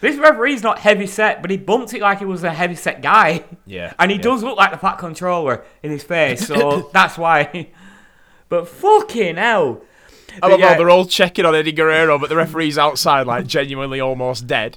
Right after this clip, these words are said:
Speaker 2: and they're all just like, "Nah, you can wait your turn."
Speaker 1: Fucking Moleman.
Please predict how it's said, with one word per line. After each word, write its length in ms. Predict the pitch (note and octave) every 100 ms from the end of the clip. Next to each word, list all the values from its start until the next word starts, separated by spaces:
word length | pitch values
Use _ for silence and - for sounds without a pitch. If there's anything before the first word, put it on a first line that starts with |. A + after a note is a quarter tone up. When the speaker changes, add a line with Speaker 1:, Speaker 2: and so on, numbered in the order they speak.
| -
Speaker 2:
and 80 | C3+
they're 80 |
all 80 | C3
just 180 | B2 -
like, 220 | C3 -
"Nah, 220 | A3 G#3 -
you 120 | A#3+
can 120 | A3+ B2
wait 160 | G2
your 80 | F2+
turn." 240 | F#2 F2+ - - - -
Speaker 1:
Fucking 480 | F#3 F#3+ F3 C#3+ - -
Moleman. 640 | C#3+ D#3+ E3 E3 C#3+ C3